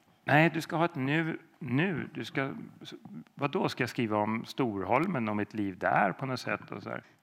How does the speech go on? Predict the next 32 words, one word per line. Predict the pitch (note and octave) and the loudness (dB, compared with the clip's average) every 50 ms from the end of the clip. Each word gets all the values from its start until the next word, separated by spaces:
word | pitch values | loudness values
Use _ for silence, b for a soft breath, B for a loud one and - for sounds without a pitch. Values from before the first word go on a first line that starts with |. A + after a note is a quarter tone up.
| _ _ | _ _
"Ja", | - G#3 G#3 F#3 D3+ C#3+ E3 F3 | 4 8 8 8 8 6 4 0
sa | - - G3 | 0 -2 -4
han, | E3 C3 A#2+ A2 G#2+ | -2 -2 -2 -2 -2
"det | B2+ | -4
kan | - - F3 G3+ | -2 -2 -2 -2
du | G#3+ A3+ | -2 -2
göra." | G3+ D3+ A#2 A2+ - - - - B B B B B B B B B B B B B B B B B - | -2 -2 -2 -2 -4 -4 -8 -14 B B B B B B B B B B B B B B B B B 0
Och | - C3 | 4 6
jag | C3 B2 | 6 6
fattade | - - C#3+ - - B2+ A2+ B2+ | 6 2 0 0 0 -2 0 0
inte | A#2+ A2 - | 0 0 0
riktigt. | G2+ G#2 F#2+ - G#2+ - - | -2 -2 -2 -2 -6 -4 0
Men | C#3+ D3 | 0 2
sen | D3 - F3+ F3+ E3+ | 4 4 2 4 4
vaknade | E3+ D#3+ C3+ - - C3+ | 4 2 2 0 -2 -4
jag | C3+ C3 | -4 -2
plötsligt | - B2+ A2 - A2 - - | -4 -6 -6 -6 -10 -12 -8
en | G2 | -8
morgon. | G2 G2 F2+ F2+ F2+ F#2 A2+ G#2+ G#2 - _ _ _ _ _ _ _ _ _ _ _ _ _ _ _ | -6 -4 -6 -4 -6 -8 -10 -10 -16 -20 _ _ _ _ _ _ _ _ _ _ _ _ _ _ _
Och | - A#2 | -10 -4
så | A2+ C3 | -4 -4
tänkte | A#2+ C3+ B2+ A2 F#2+ F2 - | -2 0 -2 -2 -2 -2 -4
jag | G2+ F#2+ | -6 -4
på | - G#2+ | -4 -6
det | G#2 | -6
där. | F#2+ F#2+ G2+ - - | -4 -4 -6 -6 -8
Och | A2 A2+ | -8 -8
så | - A2+ | -8 -10
tänkte | - - - A#2 F#2+ - G#2+ | -8 -6 -8 -8 -8 -8 -12
jag, | G#2 | -12
"Men | G2 G2+ G2 F#2 - | -10 -10 -10 -10 -10
herregud, | - - - - C#3 C#3 - - - - - - - - - | -10 -8 -8 -8 -10 -10 -12 -14 -18 -20 -20 -20 -20 -20 -20